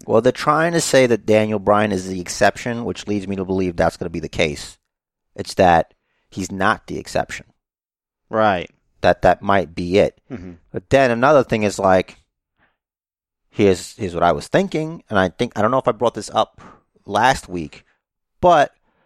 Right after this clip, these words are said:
Speaker 1: and this will segue into the other conversation that I think we wanna have, I'm pretty sure you alluded to, is, uh, how many superstars are gonna have the same gimmick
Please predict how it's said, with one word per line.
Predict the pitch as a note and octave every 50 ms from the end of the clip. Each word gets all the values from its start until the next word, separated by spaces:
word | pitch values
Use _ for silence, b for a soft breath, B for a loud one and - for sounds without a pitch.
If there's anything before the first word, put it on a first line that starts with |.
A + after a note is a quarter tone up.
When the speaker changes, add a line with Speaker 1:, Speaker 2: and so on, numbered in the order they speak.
| _ _ _ _ _ _ _ _ _ _ _ _ _ _
Speaker 1:
and | - G#2+ A2 G#2+ G#2+ A2+
this | B2 -
will | - A#2
segue | - - B2+ A#2+ G#2+ A2+ A2 A2
into | G#2 -
the | - A#2
other | C3 C#3+ C3
conversation | - B2+ G#2+ G#2+ G#2 G2 - G#2+ G2 - G2+
that | G2 F#2
I | F2+ F2+
think | - - G#2 -
we | G2 F#2
wanna | F2+ F2 F2 E2
have, | E2 F#2+ F2+ E2+ E2 D#2+ D#2+ D#2+ D#2+ E2 - - - _ _ _ _ _ _
I'm | F#2 F2+ F2 F2+
pretty | - - A#2 G2+ F#2
sure | - - G2 F2+
you | F#2 G2 G2+ F#2
alluded | F2+ G2 A#2 A#2 G2+ F#2 -
to, | - - F2+ F2 E2+
is, | E2+ E2+ E2 D#2 -
uh, | F2 E2+ E2 E2 D#2+ D#2+ E2 - _ _ _ _ _ _ _ _ _ _ _ _ _ _ _ _ _
how | - - C3+ D3+ E3+
many | F3 E3+ E3 E3+ E3 D#3+ D#3 D#3 D#3 D#3 D#3+ E3+ E3 - - _ _ _ _
superstars | - - - D3+ D3 - D3 - - - B2+ B2+ B2 A#2+ A#2+ A2 -
are | - A2
gonna | A2 A#2 A2+ A2+
have | F#2 B2 B2+ B2+ B2 B2 A#2+ A#2+ A#2 A2 _ _ _
the | G#2+
same | - - - - B2+ B2 B2 B2 B2 B2 B2 B2 A#2
gimmick | G#2+ A#2+ A#2+ A#2 A2+ A2 - -